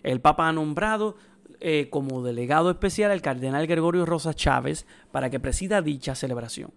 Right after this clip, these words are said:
En un comunicado publicado el veintisiete de agosto, la Conferencia Episcopal del Salvador expresó su alegría por la autorización de la beatificación de cuatro mártires. Eh, y obviamente los obispos invitaban al pueblo de Dios a prepararse para esta esperada celebración,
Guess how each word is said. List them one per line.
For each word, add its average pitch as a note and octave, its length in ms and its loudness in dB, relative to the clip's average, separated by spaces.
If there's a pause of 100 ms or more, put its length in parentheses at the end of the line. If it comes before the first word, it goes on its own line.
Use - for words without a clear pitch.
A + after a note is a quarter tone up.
(340)
En D3 100 0
un F3+ 100 4
comunicado G#3+ 500 6
publicado G3+ 360 2
el F#3 60 0
veintisiete F3+ 600 -2
de E3 100 -2
agosto, D3 540 -6
la B2+ 140 -10
Conferencia C3 460 -6
Episcopal D3+ 500 -4
del D3 160 -4
Salvador C#3+ 560 -2 (440)
expresó C#3 680 -8 (300)
su C#3 180 -4
alegría F#3 600 0 (100)
por C3 160 0
la B2 60 2
autorización F#3 580 0
de F3+ 60 2
la D3+ 80 4
beatificación C#3 600 -2
de D#3 100 0
cuatro F3 360 0
mártires. - 800 -8 (520)
Eh, B2+ 340 -2
y B2+ 80 -4
obviamente C#3+ 440 0
los C#3+ 120 2
obispos D3 400 0
invitaban D#3 440 2
al D#3 100 0
pueblo E3 260 2
de E3+ 100 4
Dios G3+ 160 0
a G3+ 60 -4
prepararse E3+ 580 -2
para D3+ 160 -2
esta E3 220 -4
esperada C#3+ 680 -6
celebración, D#3+ 680 -2